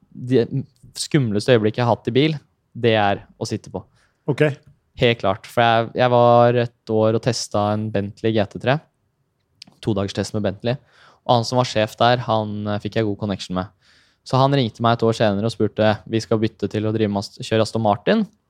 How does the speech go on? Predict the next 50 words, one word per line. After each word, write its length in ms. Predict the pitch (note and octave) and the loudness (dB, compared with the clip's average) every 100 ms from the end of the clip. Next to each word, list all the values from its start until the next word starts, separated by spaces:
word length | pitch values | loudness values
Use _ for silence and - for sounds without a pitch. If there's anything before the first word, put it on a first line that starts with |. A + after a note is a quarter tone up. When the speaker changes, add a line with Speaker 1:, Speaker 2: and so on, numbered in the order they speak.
| _ _ _ - | _ _ _ -2
Speaker 1:
Kan 120 | B2+ B2+ | 0 2
du 60 | A#2+ | 2
komme 220 | A#2 G#2 | 0 0
til 80 | A2+ | -2
England 380 | F#2+ G2+ A2 - | 0 0 -2 -4
om 100 | A2+ | -8
to 160 | - G#2 | -2 0
dager?» 300 | F2+ F#2+ G2+ _ _ _ _ _ | 0 0 -4 _ _ _ _ _
Og 60 | B2 | 2
det 60 | |
her 80 | B2 | 4
var 80 | B2 | 2
midt 240 | B2 A#2+ - | 0 -4 -2
i 40 | |
det 80 | B2 | 0
verste 240 | A#2 - A2 | 0 -2 -4
korona. 380 | A2+ G#2 A2 B2+ | -2 0 0 0
Jeg 80 | |
visste 160 | A#2+ - | -2 -4
ikke 80 | G#2+ | -4
om 60 | A2 | -4
det 60 | |
gikk 80 | G#2+ | -4
an 80 | G2+ | -6
å 60 | G2+ | -2
fly. 160 | C3 - | -2 -2
Ingenting. 400 | G#2+ G2 C#3+ A3 - _ _ _ _ _ _ | -4 -2 0 -2 -6 _ _ _ _ _ _
Så 140 | - C3 | -4 -2
det 80 | C3+ | 2
første, 380 | C3+ - B2 - | 0 0 -4 -2
men 120 | B2+ | -2
så 100 | C#3 | -2
sa 140 | B2 A#2 | 0 2
han 80 | |
det 80 | G#2 | 0
at, 60 | - | -2
«Men 240 | A#2+ C3 C3+ | -2 0 0
når 140 | B2 | 0
du 40 | A#2 | 2
var 80 | A2+ | 2
hos 140 | A#2 | 0
oss 160 | A#2 - | -4 -4
i 80 | A2+ | -4
Bentley, 300 | G#2+ A2 B2+ | -4 -4 -4
så 80 | C3 | -2
hadde 140 | A2+ | -4
ikke 160 | G2 A2+ | -4 -6
du 40 | A2 | -4
noen 100 | A2 | -4
manager.» 480 | G2 G2 - C#3 | -4 -6 -6 -6